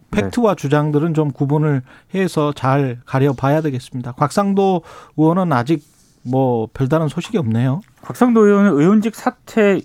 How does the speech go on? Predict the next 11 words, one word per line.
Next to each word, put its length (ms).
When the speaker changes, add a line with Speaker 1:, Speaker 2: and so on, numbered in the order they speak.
Speaker 1:
요구에 440
대해서 560
Speaker 2:
예. 280
Speaker 1:
그럴 280
의사가 300
없다는 460
점을 260
분명히 400
했고요. 380
Speaker 2:
아. 160
Speaker 1:
다만 300